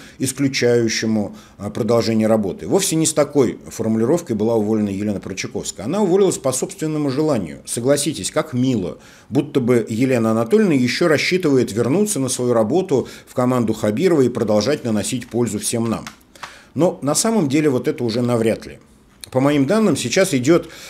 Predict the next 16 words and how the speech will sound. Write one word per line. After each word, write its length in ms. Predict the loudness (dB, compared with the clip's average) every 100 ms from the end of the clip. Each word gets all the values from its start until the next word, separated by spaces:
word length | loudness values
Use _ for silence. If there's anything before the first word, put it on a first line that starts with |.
| -8
э, 100 | -4
проверка 540 | 0 2 4 2 0 -2
деяний, 680 | 0 0 2 2 0 -2 -4
э, 160 | -4 -2
госпожи 400 | -2 0 2 2
Прочаковской, 800 | -2 -4 2 2 2 0 0 0
э, 200 | -4 0
не 120 | 0
только 300 | 2 2 0
в 80 | -4
Красногорске, 720 | -4 -4 -2 2 0 0 -2
но 180 | 0 2
уже 240 | 2 2
и 40 | 2
в 120 | 2
Уфе. 380 | -2 -4 -4